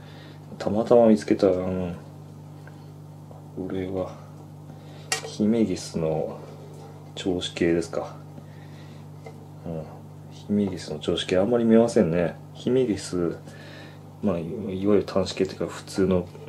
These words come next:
羽の長さのものしかいません。まあ、あんまり見ませんけどね。銚子系あんまり見ませんけども。銚子系がたまたま、まあ、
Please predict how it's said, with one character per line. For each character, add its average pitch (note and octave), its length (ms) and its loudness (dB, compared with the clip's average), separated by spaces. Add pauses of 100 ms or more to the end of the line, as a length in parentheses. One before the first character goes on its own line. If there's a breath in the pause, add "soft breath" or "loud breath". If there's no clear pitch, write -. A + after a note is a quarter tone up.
(340)
羽 G2 120 -2
の E2+ 220 0
長 E2+ 240 6
さ - 120 2
の D#2+ 80 2
も D2+ 120 -2
の D2+ 80 -2
し - 100 -8
か - 80 -6
い D#2 60 -4
ま E2 160 -4
せ - 140 -6
ん。 D#2+ 100 -4 (460)
ま E2 200 -6 (320)
あ、 - 40 0
あ - 20 4
ん F#2+ 80 4
ま G2+ 80 6
り F#2+ 60 4
見 F2+ 120 2
ま F#2 120 4
せ G2 140 0
ん F2+ 40 -2
け E2 100 -6
ど D#2 80 -6
ね。 D#2 200 -6 (1900 loud breath)
銚 F#2 200 2
子 E2 100 -2
系 F2+ 140 2
あ E2+ 60 4
ん E2+ 60 2
ま E2+ 80 2
り E2 40 0
見 E2 160 2
ま E2+ 120 4
せ - 140 0
ん - 60 -2
け - 100 -4
ど - 100 -8
も。 - 160 -12 (1200 loud breath)
銚 G2 260 2
子 - 120 -4
系 F2+ 180 2
が F2 80 2
た F2 160 -2
ま G2+ 140 6
た G2+ 120 4
ま、 F#2+ 200 6
ま A2+ 160 8
あ、 F2 40 2